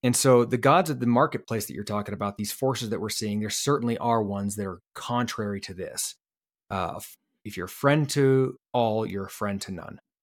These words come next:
Um, and I think, um, part of it is, well, what co-, there's probably a lot of different ways to go with this, but one that comes to mind for me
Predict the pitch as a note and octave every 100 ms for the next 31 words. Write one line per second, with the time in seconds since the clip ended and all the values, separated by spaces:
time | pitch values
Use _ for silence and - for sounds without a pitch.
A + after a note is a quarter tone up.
0 | _ _ _ - A#2+ A2+ A2+ G#2+ B2 B2+
1 | D#3+ - D3+ C#3+ - - - A#2+ G#2+ G#2
2 | G2+ G2+ - _ _ _ _ _ _ _
3 | - B2+ D3 D#3 C3+ C3 B2+ A#2+ A2+ -
4 | - _ _ _ _ _ _ D3 D#3 D3+
5 | - D#3 - D#3 D3+ G#3 _ - D3+ -
6 | G3+ G#3 C3 A#2 G#2+ G2+ D#2 F2 - -
7 | C2 - - - - B2 C#3 G3+ G3+ -
8 | D3+ C3+ B2 A#2+ G#2+ G2+ G#2 G#2 G#2+ C#3